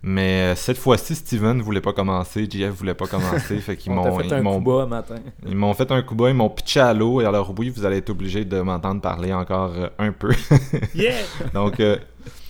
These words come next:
Speaker 1: moi, ça fait des années que j'essaie de convaincre les gens que ce film-là va être intéressant,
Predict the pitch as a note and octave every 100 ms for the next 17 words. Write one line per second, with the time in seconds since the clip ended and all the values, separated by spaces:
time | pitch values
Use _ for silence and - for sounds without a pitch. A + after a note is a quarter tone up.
0 | - - - D3 B2+ - G2+ G#2 G2 G2
1 | F#2+ G2 G#2+ G2+ F2 F2 G#2+ - G2+ F2+
2 | F#2 G2 F#2 E2+ F#2 G2+ F#2 E2 E2+ -
3 | F#2 F2+ G2 F#2 F2+ F2+ G2 F2+ F2 E2+
4 | D#2+ - F2